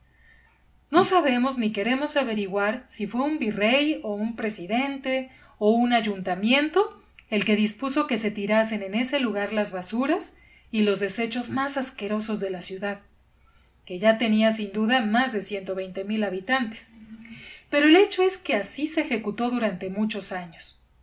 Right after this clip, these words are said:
y que más culpables y dignas de crítica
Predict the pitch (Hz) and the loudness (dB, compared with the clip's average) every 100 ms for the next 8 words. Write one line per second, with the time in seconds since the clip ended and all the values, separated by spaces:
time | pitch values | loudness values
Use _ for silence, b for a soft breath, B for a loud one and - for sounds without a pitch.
0 | _ b b b 185 - 190 208 302 - | _ b b b -18 -10 -2 2 4 2
1 | 285 254 - 226 214 196 190 185 247 302 | 0 -4 2 2 2 0 -4 -2 -2 0
2 | 311 262 254 233 220 196 202 196 | -2 -2 -4 -4 -4 -4 -8 -10